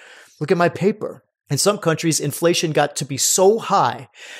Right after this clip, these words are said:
that a man could walk through the city with a wheelbarrow full of cash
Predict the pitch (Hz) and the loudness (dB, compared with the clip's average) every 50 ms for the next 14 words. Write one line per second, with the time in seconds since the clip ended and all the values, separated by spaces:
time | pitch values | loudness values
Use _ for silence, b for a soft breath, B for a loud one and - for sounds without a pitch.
0 | B B - 151 151 135 - 143 151 156 170 185 185 - 170 151 147 156 156 151 | B B 0 2 2 2 2 2 2 2 2 0 -2 -4 -4 0 2 2 0 0
1 | - - 170 156 151 139 - - - - 214 214 180 160 139 135 131 - 139 127 | -2 -6 -6 -4 -2 0 0 0 0 0 0 0 0 -2 -2 -2 0 0 0 0
2 | 127 135 170 208 247 277 269 185 220 214 220 226 220 208 - 214 208 208 208 196 | -2 -2 -2 0 2 2 2 2 4 4 6 6 4 4 4 4 4 6 4 2
3 | - - - - 202 214 160 117 120 127 - - - - - B | 0 -6 -4 0 2 2 2 2 -2 -4 -4 -4 -4 -4 -4 B